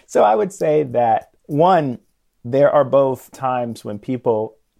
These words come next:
consciously and unconsciously reject diversity. Let me start on the second element, which is, many would argue, the most common, those unconscious rejections of it. The reality is,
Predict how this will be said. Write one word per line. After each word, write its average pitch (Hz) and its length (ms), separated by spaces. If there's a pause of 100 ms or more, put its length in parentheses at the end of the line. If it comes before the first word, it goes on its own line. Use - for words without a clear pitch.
consciously 151 800
and 123 280
unconsciously 92 1000 (380)
reject 107 460
diversity. 92 540 (1080)
Let 190 200
me 247 60
start 156 400
on 143 200
the 127 60
second 123 380
element, 98 460
which 120 200
is, - 320
many 131 340
would 117 100
argue, 110 260
the 104 100
most 101 260
common, 117 540 (320)
those 120 200 (100)
unconscious 127 880
rejections 101 460
of 95 160
it. - 140 (500)
The 170 200
reality 160 720
is, 117 640